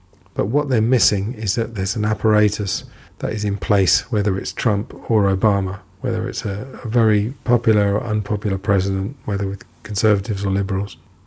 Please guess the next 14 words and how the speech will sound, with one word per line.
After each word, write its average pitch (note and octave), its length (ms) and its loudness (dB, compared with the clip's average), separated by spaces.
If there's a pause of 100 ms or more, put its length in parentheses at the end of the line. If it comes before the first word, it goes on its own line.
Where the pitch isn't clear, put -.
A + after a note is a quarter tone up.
They B2 200 0
will G#2+ 140 0
say, A2+ 240 2
"Yeah, G2 100 2
the G2+ 100 -2
president G#2 500 -2
lies." G2+ 540 -2 (640)
I'd G#2+ 160 -2
like A#2+ 180 4
to - 120 -6
talk G#2+ 260 -2
to - 80 -6
someone F#2 340 0
who's, F#2 340 -4